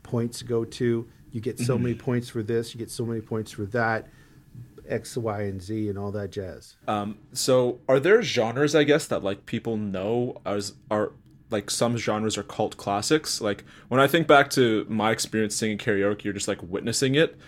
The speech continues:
Speaker 2: Like, if I have to hear Don't Stop Believing by Journey one more time, like, I will just give up on the entire domain of karaoke. Like,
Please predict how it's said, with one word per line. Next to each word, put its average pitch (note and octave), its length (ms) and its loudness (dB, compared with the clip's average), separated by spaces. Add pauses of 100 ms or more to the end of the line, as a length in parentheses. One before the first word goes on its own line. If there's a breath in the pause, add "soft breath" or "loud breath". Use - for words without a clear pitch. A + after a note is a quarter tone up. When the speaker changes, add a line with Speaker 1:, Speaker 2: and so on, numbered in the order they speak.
(140 loud breath)
Speaker 2:
Like, G2 140 -4
if - 140 -2
I B2 120 8
have C#3 140 2
to D3 80 2
hear D3 300 8
Don't A#2 240 0
Stop A#2 240 2
Believing G#2 340 -2
by F#2+ 120 -6
Journey G2+ 340 -2
one G2+ 240 -4
more G#2 180 -2
time, F2+ 380 -6
like, F2+ 180 -6
I G2+ 240 2 (140)
will G#2 140 0
just G2 180 -6
give A2 180 0
up G#2 220 0
on F#2+ 100 -4
the G2 80 -4
entire G2+ 340 -2
domain F#2+ 320 -6
of F2+ 80 -12
karaoke. F#2+ 540 -6
Like, F#2+ 220 -8